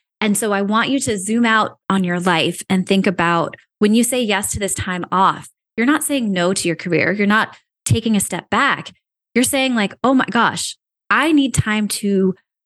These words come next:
re-energize, reinvigorate, and come back as a better, stronger, more solid version of myself so that I can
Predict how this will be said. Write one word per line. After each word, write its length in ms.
re-energize, 920
reinvigorate, 1040
and 160
come 320
back 420
as 100
a 60
better, 480
stronger, 800
more 180
solid 420
version 280
of 100
myself 540
so 100
that 160
I 80
can 160